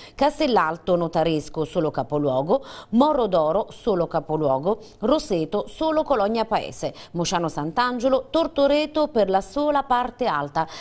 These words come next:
Sant'Egidio alla Vibrata, Ancarano, Torano Nuovo, Nereto, Corropoli, Controguerra e Colonnella. A Montorio le suore passioniste festeggiano i cinquanta anni di presenza nella comunità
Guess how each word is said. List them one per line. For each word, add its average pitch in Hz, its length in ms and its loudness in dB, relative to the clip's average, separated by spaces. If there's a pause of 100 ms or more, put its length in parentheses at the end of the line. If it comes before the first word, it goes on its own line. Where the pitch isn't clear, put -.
Sant'Egidio 247 640 2
alla 180 120 2
Vibrata, 170 580 0 (160)
Ancarano, 202 800 2
Torano 226 360 2
Nuovo, 175 520 2
Nereto, 208 600 0
Corropoli, 170 640 0
Controguerra 143 760 -6
e 143 100 -6
Colonnella. 175 720 -2 (680)
A 339 100 4
Montorio 294 500 2
le 175 140 2
suore 196 260 2
passioniste 185 680 -2
festeggiano 156 640 0
i 156 60 0
cinquanta 285 520 -2
anni 262 160 0
di 208 140 -4
presenza 180 580 -2
nella 175 280 0
comunità 208 640 -2